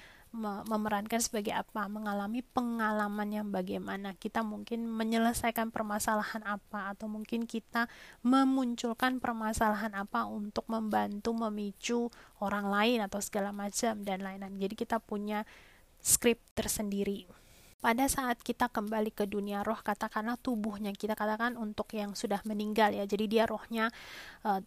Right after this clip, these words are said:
dia nggak ada tempat, dia nggak ada cangkang untuk bermain di dunia tiga dimensi, jadi rohnya keluar. Nah, kalau rohnya itu secara alam kesadarannya mengerti bahwa dia sudah harusnya kembali ke dunia divine,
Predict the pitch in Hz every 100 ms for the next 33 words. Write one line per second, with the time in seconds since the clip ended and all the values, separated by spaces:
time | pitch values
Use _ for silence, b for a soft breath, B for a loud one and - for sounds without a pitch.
0 | - 226 254 254 185 202 - 208 214 214
1 | 226 247 226 214 202 - 208 226 226 220
2 | 220 - 202 202 196 202 214 220 214 196
3 | 202 202 196 202 190 185 190 185 185 214
4 | 214 214 226 220 240 233 214 196 202 202
5 | 185 - - 214 - - 240 262 302 311
6 | 277 233 233 226 214 214 226 - 220 220
7 | 208 202 220 226 233 240 - 208 202 208
8 | 202 214 247 285 285 254 247 208 202 202
9 | 196 202 208 208 - - 220 196 180 185
10 | B B - 240 226 240 - 214 214 202
11 | 202 202 - 202 196 196 190 185 190 196
12 | 180 185 190 196 311